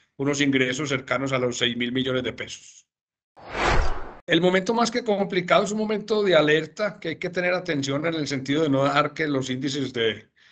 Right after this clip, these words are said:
de endeudamiento suban más, pero, pues, hombre, sí afecta, pero los, los planes no deben de cambiarse porque ya nosotros teníamos un presupuesto establecido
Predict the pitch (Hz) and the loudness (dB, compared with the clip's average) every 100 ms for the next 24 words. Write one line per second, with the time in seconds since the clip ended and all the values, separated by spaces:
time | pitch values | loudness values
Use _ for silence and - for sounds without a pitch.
0 | _ _ 127 127 123 120 117 123 123 151 | _ _ -4 2 2 2 2 0 0 -2
1 | 147 151 147 139 131 139 - _ _ _ | 4 4 4 4 4 2 -6 _ _ _
2 | _ _ - 170 160 165 160 160 156 _ | _ _ 2 4 6 2 0 -2 -6 _
3 | _ _ _ - 170 185 220 180 185 185 | _ _ _ -10 -6 -4 -2 -2 -2 -2
4 | 226 226 - 226 226 185 170 - - 175 | 0 -4 -2 -6 -4 -4 -4 -6 -10 -8
5 | 170 175 175 214 214 214 208 180 170 160 | -2 0 0 -2 -4 -4 -4 -4 0 0
6 | 156 165 196 196 175 160 156 175 180 175 | 2 -2 -2 -10 -6 -2 -2 -2 -4 -4
7 | 165 180 165 175 165 160 160 - - 165 | -4 -4 -4 -4 -4 -2 -4 -4 -4 0
8 | 151 147 151 175 175 | 0 2 0 0 -4